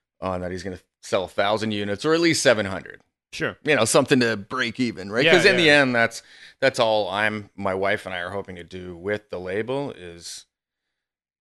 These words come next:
Speaker 1: have lots of fun, make lots of people happy, and break even.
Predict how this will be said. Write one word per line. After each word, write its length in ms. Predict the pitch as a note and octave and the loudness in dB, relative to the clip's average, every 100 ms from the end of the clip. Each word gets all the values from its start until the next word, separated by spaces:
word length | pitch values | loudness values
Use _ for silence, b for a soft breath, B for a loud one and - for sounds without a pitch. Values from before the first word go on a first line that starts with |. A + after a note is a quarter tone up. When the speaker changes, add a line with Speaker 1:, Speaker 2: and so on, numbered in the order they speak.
| - | -6
Speaker 1:
have 260 | G#2+ G#2+ | -2 -2
lots 300 | G2 G2 - | 0 -2 -4
of 80 | F#2+ | -8
fun, 320 | - F#2+ G#2 | -12 -10 -8
make 180 | F#2+ F#2 _ _ _ _ | -10 -12 _ _ _ _
lots 200 | G#2+ A2 | -6 -4
of 60 | - | -6
people 220 | A#2 F#2 | -6 -6
happy, 500 | G#2 G#2+ A#2 A#2+ A#2 | -2 -2 -2 -4 -4
and 120 | G#2 | -4
break 240 | G2 F#2+ D#2+ | -4 -6 -10
even. 340 | E2 E2+ | -16 -18